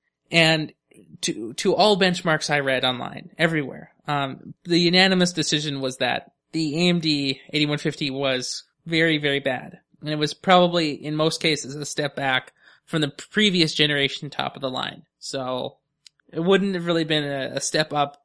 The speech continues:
to get that over what I have now. So we switched to Intel, and originally I was planning on getting a i five thirty-five fifty, I mean a thirty-five seventy K. Um,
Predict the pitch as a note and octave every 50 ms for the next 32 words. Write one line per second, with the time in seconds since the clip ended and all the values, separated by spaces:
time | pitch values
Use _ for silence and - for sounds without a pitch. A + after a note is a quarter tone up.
0 | _ - - F3 D#3 D3+ D#3 D3 D3 - C#3+ C3+ C3 B2+ B2 - - - C#3+ C#3+
1 | C3+ - C#3 C3+ C#3 B2+ B2+ - - C#3 C3+ - - B2 B2+ C3 B2+ C#3 - _
2 | _ _ _ _ - - F3 E3+ F3 E3 E3 F3+ F#3 - - A3+ G#3+ - - -
3 | A3 F#3+ E3+ F3+ - F3+ C#3+ C#3+ D3+ D3+ - _ _ _ _ _ _ - - -
4 | - E3 E3 F3 G#3+ F#3 G3+ G3 F#3+ F3+ E3 D#3 D#3 - - D#3+ D#3 D#3 D3+ D3
5 | C#3+ D3+ C#3+ C#3+ C#3 C#3 C3 B2+ C3+ B2+ B2+ B2+ B2+ - _ _ _ - - D3
6 | D3+ D3+ - D#3+ D3 C#3 C#3 C3+ C3 B2 - - _ _ _ - D#3+ D#3 D3 C#3
7 | - - C#3 C3 B2+ - - - - - D#3+ D#3 - - - C3 C3+ C3 B2+ -
8 | - D#3 D#3 D3+ C#3 C#3 C#3 - F3+ F3 F3+ F3+ F3 E3 D3 C#3+ C#3 - - -
9 | D#3+ D3+ D3 C#3+ C#3 C3+ B2+ - - C3 C3 C3 C3 C3+ - _ - - - -
10 | _ _ _ - - D3+ D3 C#3+ C#3 C3+ C3 B2+ B2 B2